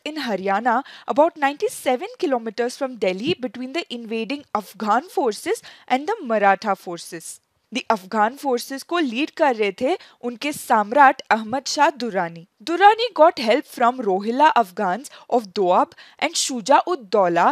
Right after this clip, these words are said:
the Nawab of Awadh। On the other hand, मराठा को सिख, जाट या राजपूतों का समर्थन नहीं मिल पा रहा था। The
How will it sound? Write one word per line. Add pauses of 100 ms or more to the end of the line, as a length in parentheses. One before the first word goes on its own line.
(160)
the
Nawab
of (100)
Awadh। (260)
On
the (200)
other
hand, (280)
मराठा
को
सिख, (120)
जाट (180)
या (100)
राजपूतों
का
समर्थन
नहीं (100)
मिल
पा
रहा (120)
था। (260)
The